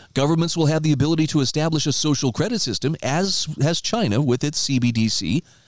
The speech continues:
a nanny with the power to allow people to make purchases based upon their performance as citizens. Have you attended a protest or been reported as having criticized the government? Well, you may not be allowed commercial travel for a period of time.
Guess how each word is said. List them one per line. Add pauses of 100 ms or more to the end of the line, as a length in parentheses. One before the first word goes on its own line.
(260)
a
nanny
with
the
power
to
allow
people
to
make
purchases (320)
based
upon
their
performance (240)
as
citizens. (600)
Have
you
attended
a
protest
or
been
reported
as
having
criticized
the
government?
Well,
you
may
not
be (240)
allowed
commercial
travel
for
a
period
of
time.